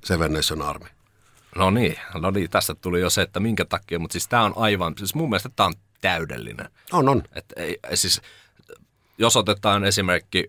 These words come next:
Speaker 2: niin The Undertaker tuolta, tota, WrestleManian
Speaker 1: Mm.
Speaker 2: puolelta, niin aivan, sit kun alkaa, tai joku vaikka sanotaan Hells Bells, jos
Speaker 1: Mm.
Speaker 2: A C D C:ltä,
Speaker 1: Mm.
Speaker 2: niin nehän on semmoista tuomiopäivää, nyt muuten tulee pataa
Speaker 1: Kyllä,
Speaker 2: sulle.
Speaker 1: kyllä.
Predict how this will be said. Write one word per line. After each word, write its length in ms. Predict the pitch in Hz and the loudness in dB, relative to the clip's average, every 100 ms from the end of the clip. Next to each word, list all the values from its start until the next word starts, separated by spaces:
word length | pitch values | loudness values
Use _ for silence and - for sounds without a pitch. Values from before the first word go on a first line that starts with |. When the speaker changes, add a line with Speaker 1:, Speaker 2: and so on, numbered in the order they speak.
| - | -4
Speaker 2:
niin 300 | - 87 87 - - 90 | -6 -4 -4 -6 -14 -4
The 140 | 101 | 2
Undertaker 920 | 101 92 82 - - 73 - - 69 - - - - - _ _ | 2 2 0 -2 -4 -6 -4 -2 -2 -2 -8 -14 -20 -20 _ _
tuolta, 460 | - 76 78 73 76 - - _ | -8 -4 -2 -2 -2 -4 -20 _
tota, 540 | - - 85 78 76 55 50 55 57 | -12 -6 0 0 0 -4 -12 -12 -6
WrestleManian 600 | 80 90 - 82 69 76 - | 0 0 0 -2 -2 -4 2
Speaker 1:
Mm. 60 | |
Speaker 2:
puolelta, 420 | 95 85 71 71 - - - _ _ | 4 4 2 -6 -12 -20 -20 _ _
niin 200 | 78 76 | -6 0
aivan, 420 | 78 82 76 73 - - - _ - | 2 2 0 -6 -10 -20 -20 _ -8
sit 180 | 101 - | -6 0
kun 120 | 95 | 0
alkaa, 300 | 82 90 85 | 2 2 2
tai 180 | 95 104 | 2 0
joku 220 | 101 98 | 0 0
vaikka 200 | 92 - | 0 0
sanotaan 300 | 113 104 95 | -2 0 2
Hells 300 | 117 107 - | 4 2 0
Bells, 280 | 90 95 82 | 0 0 2
jos 180 | 95 87 | 2 2
Speaker 1:
Mm. 60 | 85 | 2
Speaker 2:
A 40 | 82 87 | -2 -2
C 60 | 80 73 | -2 -2
D 160 | 82 | -2
C:ltä, 300 | 76 - 95 | -2 -4 -4
Speaker 1:
Mm. 60 | 85 | -4
Speaker 2:
niin 120 | 78 | -2
nehän 220 | 87 90 85 | -2 -2 -2
on 60 | |
semmoista 220 | 98 82 | -4 -4
tuomiopäivää, 640 | - 104 82 80 - 69 71 | 2 2 2 -2 -8 -8 -6
nyt 220 | 92 98 | -6 -4
muuten 300 | 92 80 78 - | -6 -4 -6 -8
tulee 260 | 73 69 - | -6 -6 -6
pataa 320 | - - - | -6 -6 0
Speaker 1:
Kyllä, 140 | 147 107 | 4 4
Speaker 2:
sulle. 120 | 104 | 6
Speaker 1:
kyllä. 200 | 117 | 4